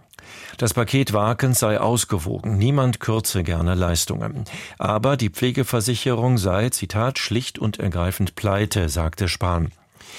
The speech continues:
Der Reformentwurf Wakens sieht einen höheren Pflegebeitrag für kinderlose Menschen vor. Geplant sind auch höhere Hürden für eine Einstufung in einen Pflegegrad.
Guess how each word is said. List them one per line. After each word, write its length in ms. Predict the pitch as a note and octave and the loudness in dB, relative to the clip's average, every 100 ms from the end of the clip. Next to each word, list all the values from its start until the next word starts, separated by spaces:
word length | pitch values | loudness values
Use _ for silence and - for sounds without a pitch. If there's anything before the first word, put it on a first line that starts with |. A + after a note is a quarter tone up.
| - - - - - | -16 -16 -16 -18 0
Der 180 | A#2+ A2+ | 2 4
Reformentwurf 800 | A2+ B2+ D3+ C#3+ B2+ B2+ C3 - | 2 2 4 2 2 0 2 2
Wakens 600 | G#2+ B2 - D3 C3+ - | 2 2 2 2 2 2
sieht 260 | A#2 A2+ | 0 0
einen 300 | - A2 A2 | 0 2 4
höheren 340 | G#2+ C#3 A#2 G#2+ | 4 2 2 0
Pflegebeitrag 800 | - B2 A2 F2 F2+ - F#2+ - | 0 0 2 2 0 0 -2 -2
für 140 | G2 | -4
kinderlose 640 | - B2 G#2 E2 E2+ D#2+ | 0 0 2 2 0 0
Menschen 380 | E2 E2 - - | 0 -2 -2 -4
vor. 340 | - - - - - - - - - - | -4 -6 -6 -10 -16 -16 -12 -12 -14 -4
Geplant 360 | A2+ A2+ C#3 | 2 4 4
sind 180 | C3+ B2+ | 2 2
auch 360 | G#2+ C3 C#3+ - | 4 2 2 2
höhere 400 | C#3 C#3 C3 A2 | 4 4 4 4
Hürden 400 | A#2 B2 C#3+ C3 | 2 2 2 2
für 180 | - G2+ | 2 2
eine 240 | G#2 G2 | 2 2
Einstufung 840 | G2+ G2+ - - G2+ - G2+ G2+ | 2 0 0 -2 -2 0 0 2
in 140 | G2+ F#2 | 0 0
einen 340 | G2 F2+ F2+ | 2 2 0
Pflegegrad. 840 | - B2 A#2+ F2+ - G2+ A#2+ - | 0 0 2 0 -2 -8 -6 -8